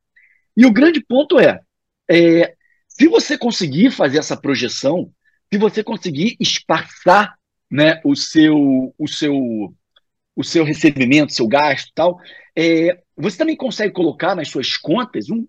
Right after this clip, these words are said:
um valor necessário pra investir. É bom você combinar com teu sócio isso, sabe? Olha, vamos pegar um, um dinheiro da empresa, vamos supor, vou dar um exemplo. É, vamos supor, eu e você somos sócios,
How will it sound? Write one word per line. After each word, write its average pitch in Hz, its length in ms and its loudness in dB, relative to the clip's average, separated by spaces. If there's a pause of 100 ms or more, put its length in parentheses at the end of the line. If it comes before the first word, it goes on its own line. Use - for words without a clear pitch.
um 254 180 0
valor 185 500 2
necessário - 520 -2
pra 240 140 -6
investir. 320 420 0 (1000)
É 285 100 2
bom 214 320 2
você 220 280 0
combinar 165 380 -2
com 151 100 -10
teu 139 140 -6
sócio 110 640 -4 (360)
isso, - 420 -2 (400)
sabe? 165 280 2 (360)
Olha, 147 320 4
vamos 170 400 -8
pegar 160 320 -4
um, 160 160 -10 (120)
um 160 120 -8
dinheiro 170 520 4
da 196 80 2
empresa, 156 380 2
vamos 190 200 0
supor, 131 320 -2
vou 123 100 0
dar 151 80 2
um 202 60 0
exemplo. 147 300 -6 (600)
É, 139 520 4 (260)
vamos 180 220 -2
supor, 185 240 0
eu 190 180 6
e 196 40 -8
você 196 260 -6
somos 180 240 -8
sócios, - 480 -6